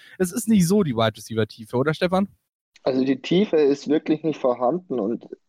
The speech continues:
Speaker 2: deshalb muss ich auch sagen, ist dieses Dorsett Signing gar nicht so schlecht, obwohl ich doch denke, dass die Seahawks in so einer tiefen Wide Receiver, ähm, Class im Draft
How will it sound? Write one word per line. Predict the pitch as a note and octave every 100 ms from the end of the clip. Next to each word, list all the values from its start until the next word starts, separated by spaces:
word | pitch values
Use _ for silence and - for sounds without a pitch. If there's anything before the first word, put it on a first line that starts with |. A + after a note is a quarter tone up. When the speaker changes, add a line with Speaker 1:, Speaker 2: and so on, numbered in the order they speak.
| _ -
Speaker 2:
deshalb | C3+ - B2+ - _ _ -
muss | B2+ D3+ C#4
ich | -
auch | B2
sagen, | - A#2 C3 D#3+ D#3+ _ _ _ -
ist | C3 -
dieses | B2+ A#2 -
Dorsett | B2+ A#2+ - C3+ -
Signing | - A2 C3 C3+ A#2
gar | A2+ B2+
nicht | C#3 C3+
so | - C3+
schlecht, | D3+ - D3 F3 - _ _ _ _ _ _
obwohl | B2+ B2 D#3
ich | E3+ -
doch | C3 C#3
denke, | - B2+ C#3+ C#3+
dass | B2+ B2+ -
die | B2+
Seahawks | - D3+ D3 C3+ -
in | C3+ B2+
so | - D3
einer | D#3 C#3
tiefen | - D3+ C#3
Wide | A#2 A#2+ C3
Receiver, | - C3+ B2 A#2+ A#2 -
ähm, | A#2+ A#2+
Class | - A#2+ C3 -
im | - A2+
Draft | - A#2 C3 -